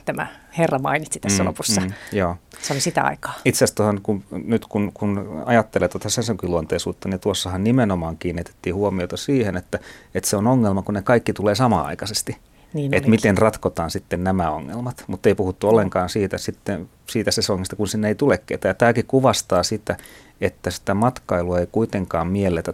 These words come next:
Speaker 2: tällaista merkittäväksi elinkeinoksi, vaan että joo, menkää sinne yksityiskoteihin, sillä saadaan se ruuhka purettua, kun ne kerran, kerran vuodessa ne kaikki pölähtää tänne. <laughs>
Speaker 1: Kyllä, kyllä. Tämä oli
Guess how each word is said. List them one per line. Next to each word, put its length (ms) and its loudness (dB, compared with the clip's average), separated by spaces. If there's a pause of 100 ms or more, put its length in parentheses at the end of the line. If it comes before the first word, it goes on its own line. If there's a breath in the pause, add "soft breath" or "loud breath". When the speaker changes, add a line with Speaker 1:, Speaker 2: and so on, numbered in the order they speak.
(120)
Speaker 2:
tällaista 320 -4
merkittäväksi 680 -2
elinkeinoksi, 680 0 (380 loud breath)
vaan 160 6
että 160 0
joo, 140 2
menkää 420 0
sinne 160 -2
yksityiskoteihin, 760 0
sillä 220 4
saadaan 300 2
se 140 2 (120)
ruuhka 320 4
purettua, 540 0
kun 140 0
ne 120 2
kerran, 380 4 (300 loud breath)
kerran 340 6
vuodessa 340 4
ne 80 0
kaikki 340 0
pölähtää 580 0 (140)
tänne. 300 0
<laughs> 40 -10 (1400 loud breath)
Speaker 1:
Kyllä, 240 4
kyllä. 340 2 (100)
Tämä 120 4
oli 160 4